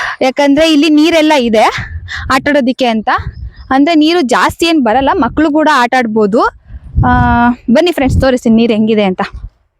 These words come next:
ನಾವು ಅಡ್ಗೆ ಮಾಡ್ತಾ ಇರೋದು ಬ್ರಿಡ್ಜ್ ಇಂದ ಈ ಸೈಡ್ ಬಂದಿದೀವಿ.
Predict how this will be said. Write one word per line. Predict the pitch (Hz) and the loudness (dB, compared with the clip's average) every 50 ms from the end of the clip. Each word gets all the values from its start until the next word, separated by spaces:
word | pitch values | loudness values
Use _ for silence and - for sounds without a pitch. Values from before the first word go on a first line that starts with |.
| _ _ _ _ - - - - - - - - _ _ _ _ _ - - - - - - - - _ _ _ _ _ _ - - - - - - - - - - - - - - - - - - - - - - 285 | _ _ _ _ -20 -20 -20 -20 -20 -20 -20 -20 _ _ _ _ _ -12 -10 -10 -10 -10 -12 -12 -14 _ _ _ _ _ _ -12 -8 -8 -6 -6 -8 -12 -14 -18 -20 -18 -16 -14 -14 -14 -16 -8 -4 -2 0 2 2 2
ನಾವು | 285 277 302 330 370 359 392 403 | 2 2 0 0 0 2 2 2
ಅಡ್ಗೆ | 370 302 269 247 247 381 | 2 2 0 0 0 0
ಮಾಡ್ತಾ | 403 381 339 330 302 - 330 | 2 2 2 0 2 2 2
ಇರೋದು | 320 311 302 254 359 381 381 349 294 240 214 202 196 202 - - - - - - - - - - | 2 2 2 2 2 2 4 4 4 4 4 2 2 0 -2 -6 -14 -14 -16 -18 -18 -8 -4 0
ಬ್ರಿಡ್ಜ್ | 226 254 277 233 226 302 | 0 2 2 0 0 0
ಇಂದ | 349 359 381 370 | 2 2 2 2
ಈ | 330 311 320 | 2 0 0
ಸೈಡ್ | - - 339 302 262 | 0 0 0 0 0
ಬಂದಿದೀವಿ. | 247 262 262 269 254 240 220 247 | 0 2 2 2 2 2 0 0